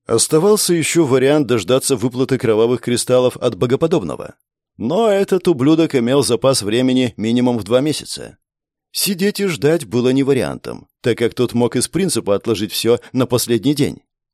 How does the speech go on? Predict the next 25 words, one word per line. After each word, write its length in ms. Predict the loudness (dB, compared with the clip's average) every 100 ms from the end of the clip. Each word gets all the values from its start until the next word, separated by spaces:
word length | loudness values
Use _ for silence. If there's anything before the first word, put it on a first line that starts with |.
| _ -18
Думая 540 | -6 -2 0 2 2
о 60 | 2
том, 260 | 0 -2
что 200 | 0 0
ему 200 | 0 2
в 100 | 0
итоге 300 | 0 0 0
придётся 460 | -2 0 0 0 -2
бегать 320 | 0 0 -2
в 60 | 0
поисках 480 | 0 0 0 -4
монстра 480 | 0 0 0 0 0 2
ранга 420 | 0 0 -2 -2
герцог, 520 | -2 -2 -2 -4 -6 _ _
Ворон 380 | -4 0 0 0
пребывал 540 | -2 -2 2 2 2 _
не 160 | -2 0
в 60 |
лучшем 320 | 0 -2 -4 -6
настроении. 600 | -8 -10 -12 -14 -20 _ _ _ _ _ _ -12
Нанель, 640 | -6 -2 2 4 4 2
обрадованная 680 | 0 0 2 2 2 2 0
внезапным 540 | 0 0 0 0 -2
возвращением 640 | -2 0 -2 -2 0 0 0
мужа, 420 | 0 2 2 0